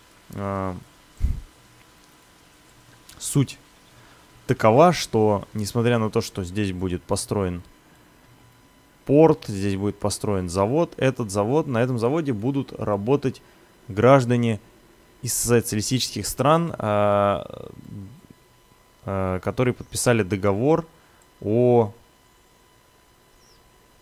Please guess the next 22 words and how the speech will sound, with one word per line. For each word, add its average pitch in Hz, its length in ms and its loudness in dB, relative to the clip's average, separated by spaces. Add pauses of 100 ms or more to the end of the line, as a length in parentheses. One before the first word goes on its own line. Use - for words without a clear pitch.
(800)
включении 101 600 -2
себя 101 380 0
в 92 80 -2
эту 95 180 -2
организацию 113 680 -4
и 139 260 -6 (520)
принимают 107 540 -2
участие 107 480 -2
в 104 280 -6
строительстве 104 760 -4
этого 101 260 -4
большого 98 560 -2
такого, 95 420 -6
ну, 98 220 -6 (360)
достаточно 101 480 -4
инфраструктурного 101 760 -4
объекта, 117 340 -4
который 113 280 -4
предназначен 92 720 -6
для 90 120 -12
того, 95 200 -8
чтобы 107 320 -8